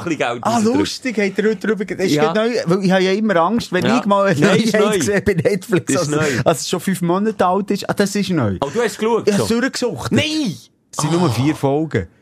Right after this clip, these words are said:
Speaker 2: Ich habe heute Zeit gehabt.
Speaker 1: Ah.
Speaker 2: Vier Stunden Fernsehen geschaut.
Speaker 1: Ist gut?
Speaker 2: Ja, es, also mir, nur noch mal schnell. Also alle die, die, ähm, jetzt Angst haben wegen Spoiler, Spoiler,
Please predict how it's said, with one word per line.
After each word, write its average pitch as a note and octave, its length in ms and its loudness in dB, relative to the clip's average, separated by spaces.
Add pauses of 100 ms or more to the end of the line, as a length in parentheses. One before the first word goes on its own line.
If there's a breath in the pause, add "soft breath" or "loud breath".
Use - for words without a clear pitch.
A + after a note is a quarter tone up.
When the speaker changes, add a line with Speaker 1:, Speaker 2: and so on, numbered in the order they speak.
(120 soft breath)
Speaker 2:
Ich C3 60 0
habe C3+ 100 2
heute F3 80 -2
Zeit E3+ 240 -8
gehabt. - 460 -4
Speaker 1:
Ah. G2+ 600 -4
Speaker 2:
Vier E3 180 0
Stunden F#3 260 -2
Fernsehen E3+ 380 -2
geschaut. G2 240 -4 (380)
Speaker 1:
Ist A#2+ 160 -6
gut? E3+ 280 -2 (760)
Speaker 2:
Ja, - 220 -4 (280)
es, F3 280 -4
also B2+ 240 0
mir, D#3+ 480 2
nur D3 220 2
noch C3+ 120 0
mal G2 240 0
schnell. F2 220 -6 (100)
Also A#2+ 200 2
alle C#3+ 240 2
die, C3+ 240 0
die, A2+ 420 2
ähm, G2 640 2
jetzt A#2 240 -2
Angst A#2+ 200 0
haben A2+ 120 0
wegen G2 160 -2
Spoiler, A2 360 0
Spoiler, A#2 460 -2